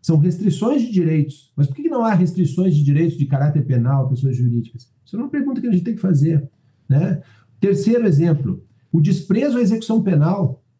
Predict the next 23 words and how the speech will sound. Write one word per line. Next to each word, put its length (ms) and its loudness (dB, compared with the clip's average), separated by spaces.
E 60 0
eu 80 2
não 100 0
tô 100 0
me 100 2
referindo 420 2
só 240 0
à 100 0
efetivação 720 2
dos 140 2
direitos 320 2
do 100 0
condenado, 600 0
que 100 -2
é 20 2
um 140 0
problema 580 2
do 220 2
executivo 540 0
que 100 2
não 160 2
dá 100 0
conta 580 0